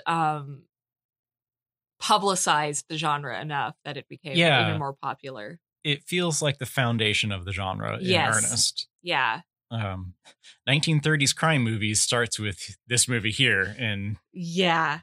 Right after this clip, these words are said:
Speaker 2: the nineteen thirty or thirty-one. I can't even
Speaker 1: It's
Speaker 2: remember.
Speaker 1: thirty-one, I believe. Yes.
Speaker 2: Oh, there we go.
Speaker 1: There we go. But
Speaker 2: The, the
Speaker 1: yeah.
Speaker 2: first official year of the decade. <laughs>
Speaker 1: Yes. <laughs> Right. <laughs>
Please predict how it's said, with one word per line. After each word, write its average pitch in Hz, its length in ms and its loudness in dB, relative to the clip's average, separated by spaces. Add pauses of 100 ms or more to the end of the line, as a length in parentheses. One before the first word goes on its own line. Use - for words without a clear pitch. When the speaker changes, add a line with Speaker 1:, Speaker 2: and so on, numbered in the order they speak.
Speaker 2:
the 113 80 -8
nineteen 131 320 2
thirty 156 300 -4
or 110 60 -4
thirty-one. 95 500 -6
I 95 60 -12
can't 101 200 -8
even 311 100 2
Speaker 1:
It's - 120 -4
Speaker 2:
remember. 269 260 2
Speaker 1:
thirty-one, 147 680 -6
I 117 140 -8
believe. - 440 -12 (120)
Yes. - 480 -10
Speaker 2:
Oh, 107 100 -4
there 104 180 -2
we 98 120 -8
go. 87 320 -12
Speaker 1:
There 196 160 -2
we 151 100 -4
go. - 160 -16 (440)
But 180 140 2
Speaker 2:
The, - 40 0
the 208 60 2
Speaker 1:
yeah. 143 220 2
Speaker 2:
first 127 300 2
official 117 400 0
year 101 180 -2
of 90 100 -8
the 87 60 -12
decade. 139 440 -8
<laughs> - 80 -6
Speaker 1:
Yes. 175 460 2 (140)
<laughs> - 100 -20
Right. 180 260 -12 (440)
<laughs> - 460 0